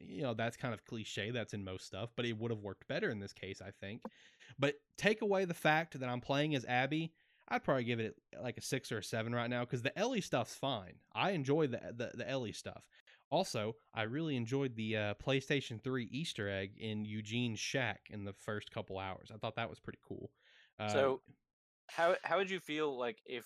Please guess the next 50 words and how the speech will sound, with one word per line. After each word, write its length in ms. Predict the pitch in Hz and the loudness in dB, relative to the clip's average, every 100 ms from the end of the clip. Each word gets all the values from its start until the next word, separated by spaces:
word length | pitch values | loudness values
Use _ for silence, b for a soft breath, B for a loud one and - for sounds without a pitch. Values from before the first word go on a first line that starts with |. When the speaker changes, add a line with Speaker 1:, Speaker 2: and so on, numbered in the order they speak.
| - | -6
Speaker 2:
they 540 | 120 110 107 104 104 - _ _ - - | 0 2 2 0 -4 -8 _ _ -18 -14
moved, 440 | 107 107 117 123 - - | -6 0 2 2 -2 -10
had 260 | 110 120 107 | 0 0 0
moved 200 | 113 113 | -2 -2
it 100 | 107 | -2
around 340 | 92 104 104 | 0 2 2
where 120 | 101 101 | 0 -2
you 200 | 95 101 | -2 -6
played 380 | - 120 110 101 | 0 2 2 0
as, 240 | 101 - b b _ _ | -2 -4 b b _ _
you 80 | 117 | 0
know, 180 | 107 95 - _ | 2 0 -4 _
the 120 | 127 | -2
part 260 | 110 117 147 | 2 4 2
you're 100 | 123 | 2
doing 260 | 117 110 101 | 0 2 2
now 280 | 107 101 | 4 4
where 80 | 98 | 2
you 80 | 98 | 0
had 100 | 107 | -2
to 60 | - | -2
play 220 | 113 101 | -2 0
as, 180 | 92 92 | -2 -2
uh, 260 | 98 92 90 _ _ _ _ - | 0 0 -2 _ _ _ _ 0
Ellie 480 | 107 107 104 101 101 | 4 4 4 4 2
and, 200 | 95 95 | 2 2
uh, 220 | 92 90 92 | 4 4 4
or 180 | 92 | 2
what, 180 | 92 50 - - | 0 -6 -14 -8
what 100 | 117 | -4
the 80 | |
hell's 180 | 120 127 | 0 0
the 60 | 120 | 0
chick's 260 | 120 123 - | -2 -2 -2
name 160 | 123 | 0
again? 340 | 123 123 123 120 | 2 2 0 -2
Speaker 1:
Abby. 280 | 104 98 104 - _ - | -6 -6 -6 -12 _ 2
Speaker 2:
Uh, 40 | |
Abby. 360 | 113 113 110 - - | 4 6 4 2 2
Yeah, 160 | 120 113 | 4 6
we 200 | 117 120 | 6 4
had 120 | 113 | 2
to 60 | 110 | 4
play 140 | 123 | 4
as 100 | 110 - | 4 2
Abby, 420 | 110 107 101 92 - b b _ - | 2 4 2 -4 -10 b b _ -4
and 120 | 117 | 2
then 120 | 110 | 2
it 100 | 104 | 0
leads 340 | 110 120 117 | 0 2 2